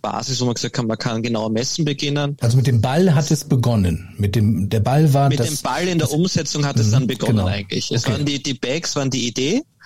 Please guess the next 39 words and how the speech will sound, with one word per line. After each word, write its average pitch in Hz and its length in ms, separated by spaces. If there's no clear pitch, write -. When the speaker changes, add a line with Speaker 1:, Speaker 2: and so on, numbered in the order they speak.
Speaker 1:
die - 20
Speaker 2:
Okay. 127 160
Speaker 1:
erste, 160 320
aber 131 160
der, 123 300
der 123 160
Ball 127 340
ist 135 160
dann 127 80
recht 123 480
parallel, 120 460
recht 135 180
schnell 120 260
gekommen 131 440
und 143 120
Speaker 2:
Mhm. 120 40
Speaker 1:
haben 110 160
wir 165 60
dann 117 180
begonnen 151 420
damals. 131 500
Speaker 2:
Mhm. 123 80
Speaker 1:
Wir 127 140
haben 131 300
dann 127 400
eben 123 760
eigentlich 127 320
sehr 139 240
lange 147 300
entwickelt, 143 460
haben 135 120
uns 143 160
auch, 117 160
muss 139 180
ich 139 140
sagen, 135 140
bewusst 131 380
Zeit - 280
gelassen. 135 540